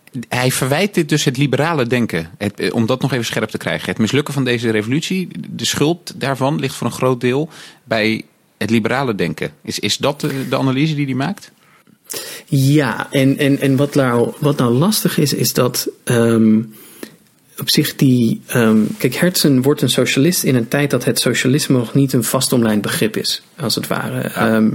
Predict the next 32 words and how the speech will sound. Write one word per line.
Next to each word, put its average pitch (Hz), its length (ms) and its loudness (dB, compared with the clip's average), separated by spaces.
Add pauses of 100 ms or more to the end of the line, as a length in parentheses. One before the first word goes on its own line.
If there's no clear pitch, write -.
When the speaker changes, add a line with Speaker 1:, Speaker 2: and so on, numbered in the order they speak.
(120)
Speaker 2:
Charles, - 500 0 (140)
eh, 120 240 0
Charles 117 360 0
Timmer, 190 400 2 (100)
eh, 143 240 -2
de - 80 0
vertaler 139 520 -2
overigens 123 400 0
van 110 120 0
Hertzens 117 440 0
werk 113 340 0
in 113 180 2
het 107 120 -2
Nederlands, 139 580 2 (500)
heeft - 280 -2
daarover, 123 560 0
eh, 123 300 0
in 127 60 0
een 113 80 4
mooi 117 220 2
essay 143 340 2
gezegd, 117 420 0 (520)
"Hertzens 131 480 0
socialisme 123 540 2
is 120 120 0
een 113 100 2
socialisme 117 520 2
zonder 110 240 0
geschiedenis." - 640 -4 (760)
Ehm, 110 400 2 (600)
en 113 400 2 (140)
het - 440 -4